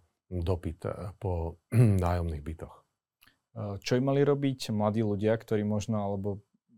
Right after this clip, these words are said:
Speaker 2: dnes rozmýšľajú, či teda ísť do nájmu, alebo kúpiť si nejakú nehnuteľnosť? Čo by ste im odporúčili?
Speaker 1: Záleží na ich možnostiach, ehm, a, takže pravdepodobne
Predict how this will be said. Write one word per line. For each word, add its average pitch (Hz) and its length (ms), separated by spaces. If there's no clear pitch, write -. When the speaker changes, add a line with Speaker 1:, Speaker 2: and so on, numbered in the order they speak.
Speaker 2:
dnes 107 240
rozmýšľajú, 110 800
či - 100
teda 98 240
ísť 110 160
do 120 160
nájmu, 107 380
alebo 101 560
kúpiť 98 300
si - 180
nejakú 98 400
nehnuteľnosť? 95 560
Čo - 160
by 98 40
ste - 200
im 98 120
odporúčili? 110 500
Speaker 1:
Záleží 117 560
na 107 240
ich 95 160
možnostiach, 98 800
ehm, 90 480
a, 101 100
takže 92 560
pravdepodobne 113 840